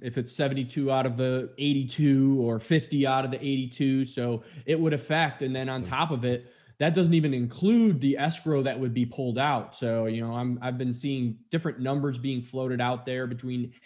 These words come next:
Speaker 1: eighteen percent or forty percent or whatever it might be. Um, but yeah, that's just a starting of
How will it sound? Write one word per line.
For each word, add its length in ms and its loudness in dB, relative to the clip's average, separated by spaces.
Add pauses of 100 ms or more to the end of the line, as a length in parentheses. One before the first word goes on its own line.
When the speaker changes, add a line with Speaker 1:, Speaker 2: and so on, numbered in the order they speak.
(160)
Speaker 1:
eighteen 420 -2
percent 560 -8
or 100 -6
forty 400 2
percent 580 -6
or 120 -2
whatever 400 -2
it 100 -8
might 260 -4
be. 440 2 (400)
Um, 420 -2 (1080)
but 140 0
yeah, 220 4
that's 260 0
just 260 -2
a 60 -4
starting 920 0
of 380 -4